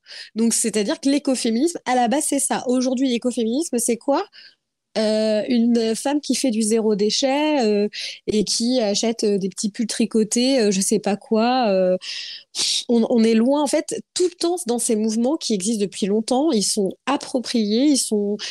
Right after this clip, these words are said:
le discours change, est adapté, euh, et en fin de compte, euh,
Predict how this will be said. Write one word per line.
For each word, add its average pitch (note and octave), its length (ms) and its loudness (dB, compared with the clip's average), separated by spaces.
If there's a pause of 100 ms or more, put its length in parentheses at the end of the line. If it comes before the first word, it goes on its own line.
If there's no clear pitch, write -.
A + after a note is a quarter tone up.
(140)
le G#3+ 140 2
discours G#3 580 0
change, C4 340 2
est G#3+ 160 -2
adapté, A3 680 0 (420)
euh, F3+ 720 2
et G3+ 160 2
en F#3+ 80 2
fin G3 140 -2
de G3 60 -2
compte, C4 260 -2
euh, F#3 180 2